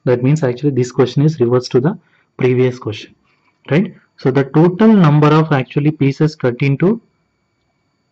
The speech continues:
is two hundred and ten. Okay, two hundred and ten. So in the previous question, when the number of cuts is given and we equally distributed those number of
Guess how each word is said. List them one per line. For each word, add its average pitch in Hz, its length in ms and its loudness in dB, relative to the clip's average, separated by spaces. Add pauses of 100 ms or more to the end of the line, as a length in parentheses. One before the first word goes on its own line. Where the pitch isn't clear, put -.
(280)
is 175 360 0
two 151 140 2
hundred 139 300 -2
and 131 220 -2
ten. 110 180 -8 (420)
Okay, 185 300 -6 (160)
two 123 140 0
hundred 120 300 -4
and 196 180 -4 (380)
ten. 113 240 -8 (380)
So 131 120 -2
in 139 100 2
the 147 80 2
previous 165 440 2
question, 190 380 0
when 151 160 2
the 143 80 0
number 131 280 0
of 170 200 0
cuts - 280 -4
is 143 140 0
given 123 480 -2 (200)
and 135 240 0
we 160 320 0 (200)
equally 165 480 2
distributed 143 720 0
those 143 180 0
number 120 280 -2
of 131 140 -2